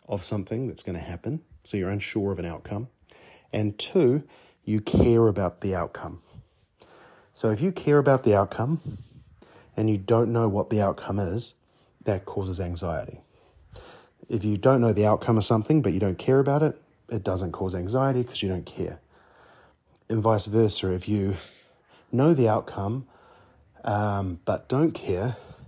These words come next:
again, there's no anxiety, right? So you've got to, you've got to have two things, two, two factors in your life if you're getting anxious about certain things. One is care, and two is not knowing the actual outcome.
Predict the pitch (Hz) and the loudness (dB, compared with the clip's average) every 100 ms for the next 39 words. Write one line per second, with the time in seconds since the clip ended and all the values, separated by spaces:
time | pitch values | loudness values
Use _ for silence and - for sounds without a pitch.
0 | - _ _ - 107 104 98 92 101 92 | -20 _ _ -6 -2 0 0 -2 -2 -2
1 | 87 95 95 85 85 82 90 - - - | -2 -2 -2 -2 -6 -6 -6 -6 -14 -20
2 | - - - 117 110 131 110 135 139 - | -20 0 4 4 4 0 2 4 4 2
3 | - 120 107 101 90 127 113 139 127 113 | 2 4 4 2 -4 -4 0 0 2 0
4 | - 104 90 101 85 73 - - - 113 | 0 -4 -4 -4 -6 -6 -12 -4 2 2
5 | - 110 101 98 90 - 87 - 110 101 | 2 -2 0 -2 -2 -6 -6 -4 0 0
6 | 92 95 87 - - - - - - - | 2 0 0 -4 -10 -18 -20 -20 -20 -8
7 | - 98 101 107 98 98 101 - 90 90 | -2 0 2 2 2 2 0 -2 -2 -2
8 | 92 - 101 90 85 - 85 - - - | -2 -2 -2 -2 -6 -6 -8 -8 -14 -18
9 | - - - 107 123 110 - - 104 104 | -20 -20 0 6 6 4 0 0 4 4
10 | 190 - - - 104 95 - 104 95 90 | 2 -2 -10 -2 0 0 2 2 2 2
11 | 104 104 - 117 107 101 90 90 - - | 2 0 0 0 2 2 0 -4 -8 -20
12 | - _ _ _ - 101 95 - - 95 | -20 _ _ _ -2 0 0 -2 -2 0
13 | 95 - - 80 85 | 0 -2 -6 -8 -10